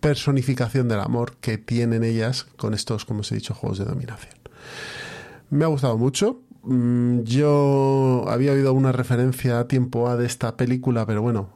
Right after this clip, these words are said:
eh, nunca había tenido el interés de verla y, y al, al encontrármela en Amazon Prime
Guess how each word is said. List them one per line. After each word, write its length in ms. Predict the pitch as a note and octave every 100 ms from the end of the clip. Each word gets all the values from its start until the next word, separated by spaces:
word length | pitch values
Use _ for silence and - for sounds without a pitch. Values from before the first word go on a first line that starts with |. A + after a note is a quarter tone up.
| -
eh, 340 | - - -
nunca 400 | A#2 B2 A#2 -
había 200 | A2+ A#2
tenido 340 | A2+ A2+ A#2 A2+
el 140 | A2+
interés 340 | A2+ A2+ A2+
de 120 | G#2+ A2
verla 580 | B2+ A#2+ B2+ D3 F3
y, 520 | C3 A2+ A2 - - -
y 180 | - B2+
al, 500 | A2+ A2+ A#2+ A#2 A2
al 180 | - B2+
encontrármela 500 | B2+ B2 B2 C3 C#3+
en 80 | C3+
Amazon 360 | C3+ B2 B2+ A2+
Prime 340 | C3 D3+ F#3+